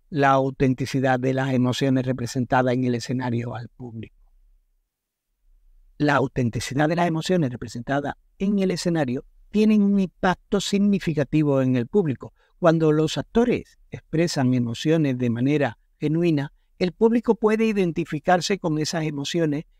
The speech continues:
y experimentar de manera más intensa. Esta autenticidad hace que las historias sean más creíbles y permite que el público se sumerja completamente en la trama, lo que aumenta la conexión emocional.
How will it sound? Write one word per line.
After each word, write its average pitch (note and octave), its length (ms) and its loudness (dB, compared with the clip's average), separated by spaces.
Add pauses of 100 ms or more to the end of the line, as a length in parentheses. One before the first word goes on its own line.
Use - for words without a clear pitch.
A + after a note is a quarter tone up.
(140)
y G#3 200 2
experimentar D3 960 0
de B2 220 -4
manera C#3+ 360 -2
más C#3+ 340 -2
intensa. C3 580 -2 (800)
Esta G#3 320 0
autenticidad C3 960 0 (420)
hace G3+ 320 2
que D3 160 0
las C3+ 220 -4
historias G3 440 -2
sean G3+ 320 0
más G3 180 -2
creíbles D#3 560 -2 (280)
y A#3 160 2
permite F3+ 680 0 (340)
que C3 140 -2
el B2+ 120 -4
público C#3 560 -4 (140)
se F#3 200 -2
sumerja F#3 560 0
completamente F#3 1120 0
en C3 360 -2
la A2 120 -6
trama, F#3+ 420 -4 (380)
lo D#3 260 0
que C3+ 220 -2
aumenta D#3+ 560 0
la D#3+ 160 -2
conexión C#3+ 640 -2
emocional. B2 560 -4